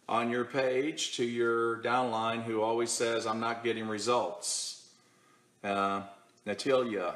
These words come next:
nice to see you from Russia. Uh, and Christy from Savannah, nice to see you. And, uh, Rajendra from Northeast India.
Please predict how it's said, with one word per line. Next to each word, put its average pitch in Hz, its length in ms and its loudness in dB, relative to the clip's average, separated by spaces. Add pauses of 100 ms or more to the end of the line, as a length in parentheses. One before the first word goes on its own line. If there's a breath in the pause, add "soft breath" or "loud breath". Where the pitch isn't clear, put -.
nice 113 280 -2
to 117 80 -4
see 123 240 -2
you 117 180 0
from 107 560 -2
Russia. 95 720 -2 (1500 soft breath)
Uh, 95 560 0 (100)
and 101 200 -6
Christy 120 320 -2
from 107 260 -2
Savannah, 101 640 -4 (160)
nice 95 300 -6
to 98 80 -4
see 95 340 -2
you. 82 300 -6 (720 soft breath)
And, 98 400 -4 (100)
uh, 98 380 2
Rajendra 107 960 2
from 101 200 -2
Northeast 113 720 -2
India. 95 580 -2